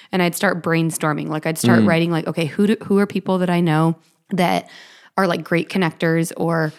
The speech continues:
Speaker 1: that I could, like, phone a friend type thing and be like, 'Listen, I'm challenging myself to do,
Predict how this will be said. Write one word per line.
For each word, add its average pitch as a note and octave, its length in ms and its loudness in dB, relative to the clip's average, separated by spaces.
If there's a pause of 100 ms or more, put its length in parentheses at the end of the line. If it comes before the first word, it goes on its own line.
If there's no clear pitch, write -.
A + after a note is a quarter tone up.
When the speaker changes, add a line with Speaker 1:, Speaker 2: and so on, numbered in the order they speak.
Speaker 1:
that F3+ 140 2
I E3+ 120 2
could, E3+ 160 -4
like, - 320 -4
phone G3+ 220 2
a E3+ 40 -2
friend E3 300 -4
type F3+ 240 -4
thing G#3 200 0
and G3+ 80 2
be F3 100 0
like, E3 140 -2
'Listen, E3+ 400 -4 (420)
I'm F3 420 0
challenging F3 400 -4
myself E3 340 -4
to - 100 -14
do, D#3+ 400 -2